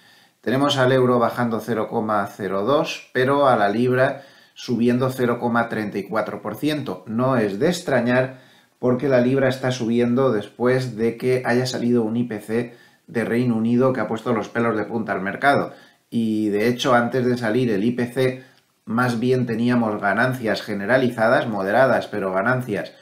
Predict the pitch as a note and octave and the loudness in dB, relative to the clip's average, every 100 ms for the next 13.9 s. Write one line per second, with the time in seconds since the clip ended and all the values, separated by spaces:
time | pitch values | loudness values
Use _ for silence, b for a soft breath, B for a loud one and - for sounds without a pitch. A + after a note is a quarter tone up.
0 | b b b - G#2+ G#2+ G#2 G2+ G2 A2 | b b b -8 -4 -2 0 -2 -4 -6
1 | G#2+ B2+ B2 G#2 C3+ C#3+ - B2 B2+ C3 | -2 0 0 0 0 2 2 2 2 0
2 | B B B B C#3+ C3+ B2 A#2+ B2+ A#2 | B B B B -4 0 2 2 0 0
3 | A2+ A#2+ A2+ B2 A#2+ B2 - - G#2+ G#2 | 2 0 0 2 2 0 -6 -6 -2 0
4 | G2 G2+ G2 G2 F#2+ B2 A#2 G2 - F3 | -2 -6 -6 -4 -2 0 0 -2 0 0
5 | - - F#2+ G2+ F#2+ B2 A#2+ B2 B2 B2+ | 0 -6 -6 -6 -4 -4 -2 -2 0 2
6 | B2+ A2 G2 F#2+ G2 A2+ A#2+ - B2+ G2+ | 2 -2 -2 -2 -2 -4 -6 -4 -2 0
7 | A#2 B2 B2 B2 C3+ B B B B _ | -2 0 2 2 2 B B B B _
8 | - C#3+ D#3+ D#3 C3+ A#2 B2 C#3 C#3+ A2 | 0 2 2 0 -2 0 0 0 0 -2
9 | G#2 F#2+ A2+ A#2+ G#2+ F#2 F2+ F#2+ F#2+ - | -2 -2 -2 -2 -2 -4 -4 -4 -6 -6
10 | F#2+ - G#2 A#2 A#2 F#2 G2 G#2 F#2+ F2+ | -10 -10 -6 -2 -2 -2 -4 -6 -6 -6
11 | F2 A2 A#2 F2 B B B B B - | -4 0 0 -2 B B B B B 2
12 | C#3 C3+ B2 F3 C#3 F#2+ - G#2 F#2+ - | 2 4 2 4 2 0 -2 -2 -2 -6
13 | - - F#2 G#2 - G2+ A#2 - | -14 -14 -8 -6 -6 -4 -6 -8